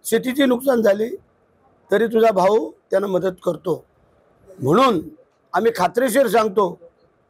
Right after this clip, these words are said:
हॅटट्रिक झालेली आहे आणि तो चौकार पण माझी ही जनता सगळी मला मारून देणार आहे आणि निवडून देणार आहे, हा माझा तिला निरोप सांगा. तिने जे काय <clears throat> वक्तव्य केलं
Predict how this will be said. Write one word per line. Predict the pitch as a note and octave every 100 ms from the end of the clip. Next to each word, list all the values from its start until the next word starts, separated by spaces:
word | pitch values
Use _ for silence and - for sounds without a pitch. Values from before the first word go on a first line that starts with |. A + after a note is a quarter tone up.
| _ -
हॅटट्रिक | F#3 F#3 A3 G#3
झालेली | E3+ F3 G3+ G#3
आहे | A3+ C#4+ E5 _ _ _ _
आणि | F3+ F#3
तो | G3+
चौकार | - - F#3+ F#3+ A#3
पण | A#3+ B3+ C#4+ D#4 _ _ _
माझी | F3 G3
ही | G#3+
जनता | F3 F3+ F3+ G3+
सगळी | F#3 F#3+ G#3
मला | F#3+ F#3+
मारून | F3+ F3+ F#3+
देणार | F#3+ F#3+ G3
आहे | B3 D#4 _ _ _
आणि | - F#3+
निवडून | E3+ E3 F#3
देणार | F#3 F3+ F#3
आहे, | A3+ C4+ _ _ _
हा | E3+
माझा | E3+ E3+
तिला | D#3+ F3+ G#3+ - _
निरोप | F3 F#3+ A#3+
सांगा. | - F3 E3 F3 - _ _ _ _
तिने | A3+ B3+
जे | F#3+ B3
काय | C4 C#4+ D4+ D4
<clears throat> | C#4+ C#4
वक्तव्य | A#3 - C#4+ B3+ B3
केलं | B3 A#3+ A#3+